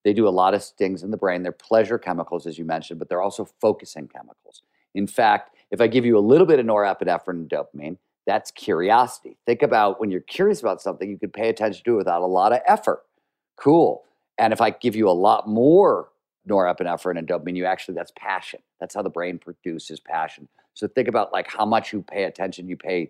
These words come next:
somebody as you're falling in love with them. That's what these neurochemicals do, and that,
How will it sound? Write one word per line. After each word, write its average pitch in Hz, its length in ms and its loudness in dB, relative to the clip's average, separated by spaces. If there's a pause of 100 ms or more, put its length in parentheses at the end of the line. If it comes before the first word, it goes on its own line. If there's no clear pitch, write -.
(280)
somebody 92 280 -2
as 92 120 -6
you're 92 100 -8
falling 98 400 -2
in 85 80 -10
love 85 260 -6
with 113 160 -4
them. 139 300 2 (400)
That's 104 300 -2
what 107 120 -6
these 104 200 -6
neurochemicals 82 840 -6
do, 82 220 -6
and 76 120 -14
that, 82 200 -10